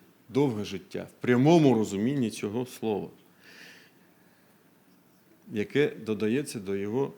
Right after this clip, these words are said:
справжнього віку, як вказують на це, е, вчені. Наступна причина, о віруючі, це "Қираатул Қур'ан,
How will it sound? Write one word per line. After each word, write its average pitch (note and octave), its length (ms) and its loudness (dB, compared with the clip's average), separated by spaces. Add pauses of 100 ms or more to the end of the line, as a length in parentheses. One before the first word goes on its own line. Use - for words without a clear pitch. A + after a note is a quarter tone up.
(560)
справжнього G#2+ 640 -4
віку, F#2+ 280 -10 (760)
як G#2 220 -8
вказують A2+ 480 -4
на F#2 100 -10
це, A2 360 -8 (1600)
е, F#2 220 -6
вчені. F#2+ 460 0 (1800)
Наступна A3 640 4
причина, D#3+ 580 4 (200)
о A2+ 120 0
віруючі, C3 540 2 (640)
це E3 480 -2 (1000)
"Қираатул C3 800 4 (160)
Қур'ан, F#2+ 520 -10